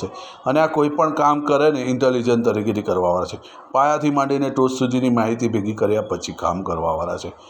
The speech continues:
અને આમનું ફોકસ એક જગ્યાએ જોરદાર હોય, ઇન્ટેલિજન્ટ તરીકેથી આ કામ કરવાવાળા છે. અને આ વ્યક્તિ સો વ્યક્તિનું સાંભળે, સમજે અને પછી વિશ્લેષણ કરીને પછી કામ કરવાવાળા છે.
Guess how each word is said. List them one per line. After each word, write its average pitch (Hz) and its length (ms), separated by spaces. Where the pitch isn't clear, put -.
અને 123 140
આમનું 156 360
ફોકસ 135 400
એક 127 160
જગ્યાએ 117 360
જોરદાર 95 420
હોય, 78 160
ઇન્ટેલિજન્ટ 139 720
તરીકેથી 98 560
આ 113 60
કામ 107 300
કરવાવાળા 87 720
છે. - 180
અને 139 240
આ 147 80
વ્યક્તિ 139 340
સો 131 240
વ્યક્તિનું 127 480
સાંભળે, 117 400
સમજે 110 420
અને 131 160
પછી 123 360
વિશ્લેષણ 127 560
કરીને 120 400
પછી 107 240
કામ 95 320
કરવાવાળા 85 560
છે. 78 60